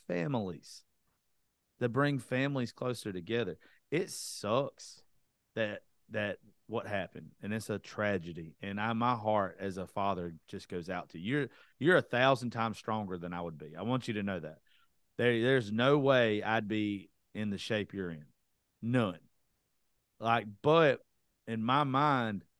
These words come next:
you already know that something good is gonna come out of this. In the worst tragedy that anybody could ever go through,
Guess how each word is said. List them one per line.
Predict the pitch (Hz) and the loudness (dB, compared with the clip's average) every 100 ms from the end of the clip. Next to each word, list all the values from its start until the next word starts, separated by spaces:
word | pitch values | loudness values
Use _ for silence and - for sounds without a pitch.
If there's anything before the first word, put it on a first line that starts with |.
| _ _ _ _ _ _ _ _ _ _ _ | _ _ _ _ _ _ _ _ _ _ _
you | 110 117 165 190 180 | -8 0 2 4 4
already | 131 139 139 123 | 6 6 6 2
know | 110 110 104 95 | 2 2 2 2
that | 87 | -4
something | - 117 101 98 | -6 -8 -6 -8
good | 87 98 87 | -4 -4 -4
is | 80 | -8
gonna | 90 82 | -10 -10
come | - 71 | -12 -18
out | 69 | -20
of | - _ _ | -20 _ _
this. | - - _ | -20 -20 _
In | 120 117 | -4 -2
the | |
worst | 110 113 139 151 - - _ _ | 0 2 4 4 -2 -12 _ _
tragedy | - 127 127 113 113 113 110 | -6 -2 0 0 -4 -4 -4
that | 95 101 | -6 -8
anybody | 107 113 110 110 104 | -6 -6 -2 -4 -4
could | - | -6
ever | 101 98 92 | -8 -6 -8
go | 90 92 82 | -6 -6 -8
through, | 85 82 | -12 -12